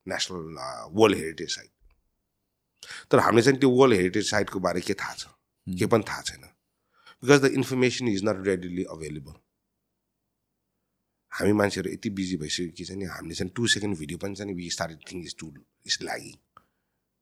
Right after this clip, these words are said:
Speaker 1: होइन? अ, so these are some, some of the things that we should start changing today। So if I want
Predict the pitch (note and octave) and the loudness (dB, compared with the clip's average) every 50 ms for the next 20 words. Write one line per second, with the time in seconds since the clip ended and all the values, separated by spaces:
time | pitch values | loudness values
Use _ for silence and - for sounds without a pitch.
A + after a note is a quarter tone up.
0 | _ _ _ - - F#2 G2 _ - - - - - - - - - _ _ _ | _ _ _ -14 -14 -14 -14 _ -20 -16 -16 -14 -14 -14 -16 -18 -20 _ _ _
1 | _ _ F2 F2 F2+ F2+ F2 F2+ - - - - - - D3 C#3+ C3 - - - | _ _ -2 -2 0 -2 -4 -4 -6 -6 -2 0 2 4 4 2 2 0 -2 -2
2 | A2+ D3+ F3+ G3 E3+ D3 - - D3+ C#3 A2+ - C#3+ C3+ C3 C3 C3 A#2 - B2+ | 0 4 6 6 6 6 4 2 0 0 0 0 0 0 2 0 -2 -2 -2 -6
3 | A#2+ A2+ A#2 G#2+ G2 G2+ G#2+ G2+ - - A2 F#2+ - - - G#2 F#2 F#2 F#2 _ | -6 -2 -2 -2 -2 -2 -4 -4 -4 -4 -6 -4 -4 -2 -2 0 -2 -2 -6 _
4 | _ _ _ - - G2+ G2 F#2+ F#2 F2+ - - E2+ - E2+ E2+ D#2+ - _ _ | _ _ _ -4 -4 -2 -2 -2 -4 -6 -6 -6 -4 -4 -4 -6 -6 -10 _ _
5 | _ _ - - - _ - - B2+ - A#2 - - C#3+ C#3+ C#3+ C3 B2+ C3 C#3 | _ _ -20 -20 -14 _ 0 0 2 2 2 4 6 6 6 8 8 8 6 6
6 | C3+ | 6